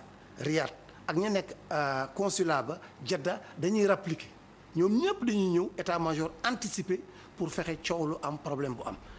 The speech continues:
Maintenant nag su lëkkale amul, parce que loolu commissariat pèlerinage bi liñ ci jàngatagul en attendant enquête leeral mooy communication dafa des bu baax.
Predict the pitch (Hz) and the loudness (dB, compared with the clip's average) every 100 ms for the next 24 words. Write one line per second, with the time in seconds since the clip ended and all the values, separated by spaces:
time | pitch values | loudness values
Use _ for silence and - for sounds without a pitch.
0 | - - 202 233 214 190 - 294 320 311 | -6 0 2 4 6 4 4 4 4 4
1 | 226 190 175 160 120 - 123 139 139 190 | 4 4 4 2 2 -2 -6 -4 0 0
2 | 262 165 147 143 135 135 135 131 131 160 | 0 0 0 0 -2 -2 -4 -4 -2 -2
3 | 165 285 - - - 214 285 175 196 180 | 0 -4 -4 -10 0 0 2 2 4 4
4 | 160 151 135 156 139 131 147 135 135 135 | 2 0 0 -2 -2 -2 -2 -2 -2 -4
5 | - 180 175 139 131 143 233 - - - | -2 -2 -2 -4 -2 -2 -4 -6 -14 -4
6 | 160 240 - 302 311 277 214 185 208 202 | 0 0 2 4 4 4 2 2 2 0
7 | 202 190 170 156 139 147 131 | -2 -2 -2 -2 -2 -2 -4